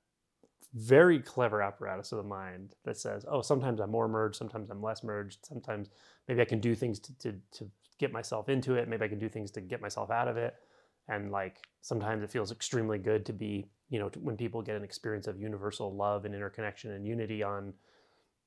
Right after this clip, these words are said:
like, a, a psychedelic or something, and it's like, you chase that for years. Other people, out of the blue, will have an experience of non-duality and complete dissolution of the self, and it's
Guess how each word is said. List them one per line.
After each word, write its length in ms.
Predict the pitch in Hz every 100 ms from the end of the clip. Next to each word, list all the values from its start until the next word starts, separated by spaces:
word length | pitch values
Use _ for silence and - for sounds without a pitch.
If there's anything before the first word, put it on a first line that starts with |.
| _
like, 200 | 107 98
a, 220 | 98 98 104 123
a 80 |
psychedelic 640 | 104 117 107 110 117 107 101
or 40 |
something, 400 | - 107 104 104
and 80 | 101
it's 160 | 101 -
like, 140 | 101 127
you 80 |
chase 260 | 117 127 120
that 180 | 117 -
for 80 | 107
years. 440 | 120 107 92 - _ _ _ -
Other 180 | 170
people, 520 | 165 113 113 104 101 -
out 160 | 120 123
of 80 | 107
the 60 |
blue, 440 | 98 104 123 156 120
will 160 | 104
have 200 | 101 104
an 80 | 101
experience 520 | 101 - 113 104 98
of 240 | 101 95 123
non-duality 600 | 104 101 101 104 104 98
and 100 | 98
complete 340 | 101 120 107
dissolution 520 | 110 - 104 107 -
of 60 | 95
the 60 | 98
self, 340 | 131 117 107
and 80 | 101
it's 140 | 95